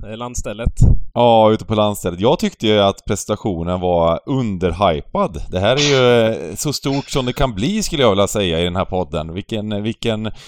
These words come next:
Speaker 2: en, ha med, ha med en sån här, eh, supernova. Supernova Elite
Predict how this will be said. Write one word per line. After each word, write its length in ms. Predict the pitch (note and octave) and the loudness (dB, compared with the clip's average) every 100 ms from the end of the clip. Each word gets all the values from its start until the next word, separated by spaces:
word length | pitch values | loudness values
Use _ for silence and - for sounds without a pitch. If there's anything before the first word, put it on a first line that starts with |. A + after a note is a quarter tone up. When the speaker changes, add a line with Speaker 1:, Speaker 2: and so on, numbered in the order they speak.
| - _ | -20 _
Speaker 2:
en, 320 | - G#2+ A2+ C2+ - | -8 -6 -6 -8 -10
ha 160 | C3 | -6
med, 380 | C3 B2+ A2 A2 A2+ | 0 2 2 0 -4
ha 160 | A#2 B2 | -6 -4
med 220 | A#2+ C3+ D3 | 0 0 0
en 80 | C#3+ | -2
sån 160 | B2+ B2 | -4 0
här, 380 | G#2 G2+ G2+ G2 | 2 4 2 0
eh, 60 | - - _ | -4 -20 _
supernova. 1040 | - - D3+ - G#2+ G#2 G2+ F#2 G#2 D3 | -6 -2 -2 0 -4 -2 0 2 2 0
Supernova 440 | G2+ E3+ C#3+ C#3 D3 | 0 -2 0 2 2
Elite 460 | C3+ F3 A2+ - | 2 -2 -2 -6